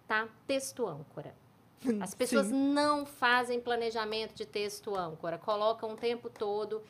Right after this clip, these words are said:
Speaker 1: é, tex-, é, textos âncora muito exatos. E aí isso vai
Speaker 2: Pra não
Speaker 1: soando
Speaker 2: parecer orgânico.
Speaker 1: Pra não parecer orgânico, então eu acho que as pessoas negligenciam isso, né? Conteúdo de qualidade, nem vou entrar nesse assunto, porque tem pessoas que negligenciam, mas estão fazendo isso porque querem.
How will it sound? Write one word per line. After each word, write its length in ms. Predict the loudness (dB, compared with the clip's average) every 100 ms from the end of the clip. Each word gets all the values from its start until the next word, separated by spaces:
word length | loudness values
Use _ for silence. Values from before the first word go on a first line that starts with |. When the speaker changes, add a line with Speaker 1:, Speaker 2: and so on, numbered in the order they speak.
| -20 -18 -4
Speaker 1:
é, 240 | -2 0
tex-, 300 | 0 -2 -2
é, 240 | -4 -4 -4
textos 400 | -6 -6 -8 -6
âncora 580 | -6 -4 -2 -2 -2 -4
muito 400 | -4 -2 -2 -2
exatos. 920 | -2 2 2 2 0 -6 -8 -10 -16 -20 -20 -20 -2
E 100 | 2
aí 200 | 2 0
isso 120 | 4
vai 100 | 8
Speaker 2:
Pra 80 | 8
não 60 | 8
Speaker 1:
soando 180 | 6 8
Speaker 2:
parecer 500 | 6 6 4 4 6
orgânico. 800 | 6 6 4 2 2 0 0 0
Speaker 1:
Pra 180 | 6 6
não 240 | 6 4 4
parecer 420 | 4 2 4 2
orgânico, 480 | 0 -4 -6 -8 -10
então 200 | -10 -6
eu 60 |
acho 220 | -4 -4 -8
que 60 |
as 100 | -12
pessoas 560 | -10 -8 -4 -2 -4 -4
negligenciam 920 | -4 -4 -6 -4 -4 -6 -8 -6 -6
isso, 320 | -8 -12 -10
né? 180 | -8 -8 -10 -20 -14
Conteúdo 380 | -12 -2 0 0
de 80 | -2
qualidade, 420 | -2 2 2 0
nem 140 | -4
vou 120 | -4 -6
entrar 280 | -6 -6
nesse 240 | -4 -6 -6
assunto, 380 | -10 -10 -14 -14
porque 240 | -12 -8 -8
tem 160 | -8
pessoas 260 | -6 -6 -4
que 80 | -4
negligenciam, 600 | -2 -2 -2 -4 -6 -6
mas 100 | -6
estão 160 | -6
fazendo 280 | -8 -6 -4
isso 120 | -4
porque 300 | -8 -10 -8
querem. 380 | -8 -8 -10 -12